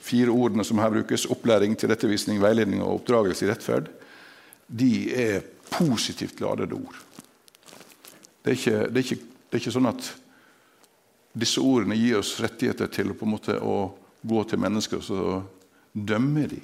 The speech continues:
Det gir oss ikke anledning til å, å på en måte bringe framfor andre ting som vi ser og tror handler om deres livsførsel, og si at du vil havne i helvete hvis ikke du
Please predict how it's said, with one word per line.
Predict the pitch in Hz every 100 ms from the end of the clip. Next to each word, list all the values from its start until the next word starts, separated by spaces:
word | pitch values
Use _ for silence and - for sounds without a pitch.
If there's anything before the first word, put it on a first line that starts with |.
| - _ _ -
Det | 123
gir | 117 120
oss | 120
ikke | 117 107 104
anledning | 117 131 131 92 87 90
til | 101 90
å, | 87 - - - - - _ -
å | -
på | 107
en |
måte | 107 113 104 107 -
bringe | 113 107 110 123 117 101
framfor | 113 104 - 95 92 - - - - -
andre | 110 113 98 90 92 101 - - - _ _ -
ting | - 110
som | - 104
vi | 101 101 95 120
ser | - - 107 110 127 -
og | 80
tror | - 117 139 139 - - - -
handler | 117 107 101
om | 104
deres | 98 110
livsførsel, | 110 95 - 107 101
og |
si | - 95
at | - - -
du | 110 107 90 85 - - - - -
vil | 98
havne | 98 101 85
i |
helvete | 92 98 92 95
hvis | 92 -
ikke | -
du | 90